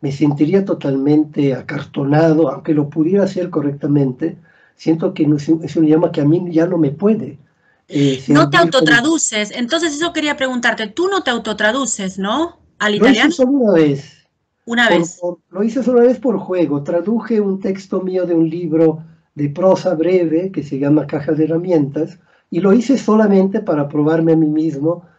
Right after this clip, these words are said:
Speaker 1: si podía traducirme. Una vez que terminé de traducirme ese texto, se lo mostré a una amiga italiana, que es traductora, que traduce del español al italiano, o sea, a su lengua materna,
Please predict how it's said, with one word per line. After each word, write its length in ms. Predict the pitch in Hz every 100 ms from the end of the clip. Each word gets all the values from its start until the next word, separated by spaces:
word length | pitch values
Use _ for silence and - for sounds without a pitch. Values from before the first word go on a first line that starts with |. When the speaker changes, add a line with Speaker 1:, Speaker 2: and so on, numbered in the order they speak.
| _
Speaker 1:
si 160 | _ -
podía 320 | 147 147 160
traducirme. 800 | 156 151 143 143 175 160 127 120 - _ _ _ _
Una 200 | 196 220
vez 200 | 254 247
que 100 | 277
terminé 720 | - 208 185 180 185 196 196
de 120 | 160
traducirme 880 | 156 170 165 160 - 233 220 185 170
ese 180 | 156 165
texto, 720 | - 196 - - - 180 233 - _
se 140 | - 160
lo 120 | 160
mostré 560 | 160 147 - 175 180
a 80 | 175
una 180 | 160 147
amiga 240 | 143 151 160
italiana, 720 | 156 160 190 170 139 147 196 - _ _ _ _ _ _ _ _ _ _ _ _ _
que 100 | -
es 80 | 143
traductora, 840 | 131 123 135 - 185 175 143 160 -
que 120 | -
traduce 680 | - 120 139 143 - - - _ _ _ _ _ _ _ _ _ _
del 120 | - -
español 600 | - - - 151 196 165
al 120 | 123
italiano, 580 | 113 143 131 135 123 139
o 60 | 113
sea, 280 | - - -
a 80 | -
su 160 | -
lengua 240 | 151 139 139
materna, 500 | 160 185 147 131